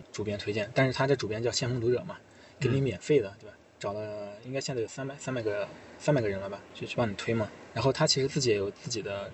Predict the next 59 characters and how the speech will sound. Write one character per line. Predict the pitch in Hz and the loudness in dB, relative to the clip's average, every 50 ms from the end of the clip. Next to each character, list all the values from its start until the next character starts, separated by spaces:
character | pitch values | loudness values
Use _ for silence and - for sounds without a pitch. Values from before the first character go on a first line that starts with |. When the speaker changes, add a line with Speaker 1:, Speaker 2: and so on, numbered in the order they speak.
| - - | -14 -12
Speaker 1:
主 | - 104 | -10 -6
编 | 98 101 101 | -6 -6 -6
团 | - 95 95 95 | -6 -8 -8 -6
队， | 101 98 95 - - - - - - - | -6 -6 -8 -10 -14 -20 -20 -14 -12 -8
去 | - - 123 | -2 0 0
做 | 113 120 110 | 4 4 4
他 | - 113 113 | 4 4 2
的 | 113 | 2
头 | - - 113 | 2 2 0
条 | - - 98 98 | 0 0 -4 -2
嘛。 | 104 104 107 - - - - - - - - - - - - - - - - - - - | -2 -4 -6 -8 -10 -12 -12 -12 -16 -18 -16 -16 -16 -16 -16 -18 -16 -16 -16 -16 -14 -2
就 | - 147 | 0 4
是 | 147 139 127 | 6 6 4
说 | - - - 170 156 | 4 4 4 8 8
到 | 156 139 | 8 6
推 | - - - 185 | 6 2 2 4
荐 | 175 190 185 170 | 6 6 6 6
这 | 156 135 | 4 2
个 | 127 | 0
事 | 117 - 135 | -2 -4 -4
情 | 113 117 113 | -4 -4 -6
上， | - 123 113 107 104 101 - - - - - - - - - - - - - - - - - - - - - - - - - - - | -4 -4 -4 -4 -6 -8 -14 -20 -20 -20 -20 -20 -20 -20 -20 -20 -20 -20 -20 -20 -20 -20 -20 -20 -20 -20 -20 -20 -20 -20 -20 -10 -6
我 | 135 | -4
觉 | 113 117 | -2 0
得 | 135 | 2
做 | - 156 - | 2 2 2
推 | - 151 | 4 2
荐 | 139 143 127 | 2 2 0
是 | 120 | -2
蛮 | 120 110 98 | -4 -6 -6
难 | 95 95 90 92 | -8 -10 -12 -12
的。 | 95 95 98 - - - - - - - _ - - - _ - | -12 -14 -16 -18 -20 -20 -20 -20 -20 -20 _ -20 -20 -20 _ -6
就 | - 147 | -2 0
是 | 143 131 | 0 0
你 | 120 | -2
发 | - 151 156 | -2 0 0
现 | 160 147 | 2 2
现 | 156 151 | 2 4
在， | 147 143 135 127 120 113 107 - - - - - - - - - - - - - - - - - - - - - - - - - - - - - | 6 6 6 6 4 2 -4 -12 -20 -20 -20 -20 -20 -20 -20 -20 -20 -20 -20 -20 -20 -20 -20 -20 -20 -20 -20 -20 -20 -20 -20 -20 -20 -20 -10 -6
嗯， | 143 120 117 113 113 117 117 - - | -4 -2 -2 -2 -2 -4 -4 -2 4
内 | 175 160 | 6 6
容 | 139 123 120 123 - | 6 6 4 -2 -2
这 | - 147 139 | 2 2 2
一 | |
块， | 123 - 123 | 2 2 -4
你 | 113 113 | -6 -2
说 | - - 131 | 0 0 2
今 | - 151 147 | 2 2 2
日 | 139 | 0
头 | - - 120 | 0 -4 -8
条， | - - 101 107 - - - - - - - - - - - - - - - - - - - - | -8 -6 -8 -8 -8 -12 -20 -20 -20 -20 -20 -20 -20 -20 -20 -20 -20 -20 -20 -20 -20 -20 -20 -6
它 | - 151 | -2 4
就 | 156 151 | 6 6
是 | 135 | 6
纯 | - - 120 131 | 4 2 -4 0
算 | - 175 139 | 0 0 0
法 | 104 98 101 | 0 -2 -6
系 | - - 110 | -4 -6 -6
的， | 101 - | -6 -10